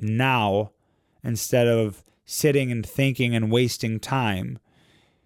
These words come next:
You can just go and do it and then ju-, and change it later if it, if it doesn't work out or if it's something that you don't actually like or you don't actually want to do. You can change that later.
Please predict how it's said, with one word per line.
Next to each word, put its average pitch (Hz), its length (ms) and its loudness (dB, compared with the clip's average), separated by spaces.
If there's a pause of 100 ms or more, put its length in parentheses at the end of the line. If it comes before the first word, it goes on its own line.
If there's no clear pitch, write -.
(460)
You 120 100 -6
can 123 100 2
just 120 240 0
go 127 200 4
and 107 220 -4
do 123 220 4
it 104 200 0
and 123 100 -4
then 143 120 -2
ju-, 165 160 0
and 170 140 -2
change 170 240 0
it - 100 -2
later 180 240 2
if - 140 -4
it, - 80 -4
if 117 180 -6
it - 160 -6 (320)
doesn't 131 240 0
work 131 220 -6
out 123 140 -2
or - 20 -4
if 104 100 -10
it's - 100 -8
something 127 180 -4
that 120 120 -2
you 123 80 -2
don't 127 200 0 (920)
actually 123 580 0 (240)
like 123 380 0
or 95 40 0
you 107 120 -2
don't 117 160 0
actually 120 320 -2
want 113 200 -2
to 117 80 -10
do. 117 240 -4
You 127 100 -6
can 135 160 -4
change 131 320 -2
that 92 160 -8
later. - 340 -6